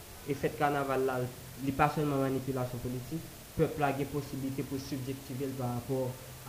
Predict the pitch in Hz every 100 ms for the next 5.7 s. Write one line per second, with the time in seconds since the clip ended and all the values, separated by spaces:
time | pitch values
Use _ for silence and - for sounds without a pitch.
0 | 123 117 127 120 - - - - 131 131
1 | 127 - - 120 - 135 120 131 - 139
2 | 123 123 123 131 135 143 135 160 147 -
3 | 127 - - 135 131 123 127 127 127 139
4 | 135 143 139 135 135 131 147 135 127 127
5 | 123 123 123 127 120 120